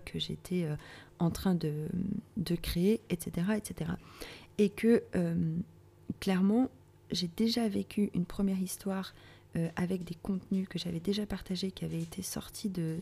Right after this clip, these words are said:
de leur contexte, et que j'avais, euh, aucune envie de revivre ça, ni pour moi, ni pour, euh, bah, pour, euh, pour ma famille, pour mon conjoint, pour mes enfants, et cetera.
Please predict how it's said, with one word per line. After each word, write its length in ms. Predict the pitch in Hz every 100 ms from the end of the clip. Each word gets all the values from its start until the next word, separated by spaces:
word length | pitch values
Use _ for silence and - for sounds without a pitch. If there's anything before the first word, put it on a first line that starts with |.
| -
de 60 | 170
leur 220 | 170 -
contexte, 560 | - 170 202 262 - 196 - - - -
et 160 | 208 214
que 180 | - 185
j'avais, 340 | 180 180 220 -
euh, 100 | 165 -
aucune 480 | 220 - - 208 185
envie 360 | 175 175 240 - - -
de 120 | 175 - -
revivre 680 | 170 214 226 214 196 185
ça, 280 | 170 220 254 - -
ni 220 | 202 214
pour 320 | - 185 170
moi, 340 | 165 180 254 311 - - - -
ni 280 | 185 226 254
pour, 320 | - 190 175
euh, 240 | 165 165 170 - - - - -
bah, 140 | - 175 -
pour, 260 | 185 175
euh, 80 | 165
pour 200 | 165 165
ma 120 | 170
famille, 300 | 165 185 254
pour 140 | 294 175
mon 140 | 165
conjoint, 400 | 165 160 170 214
pour 180 | 226 170
mes 200 | 160 170
enfants, 360 | 156 - 226 233
et 100 | 196
cetera. 320 | - 160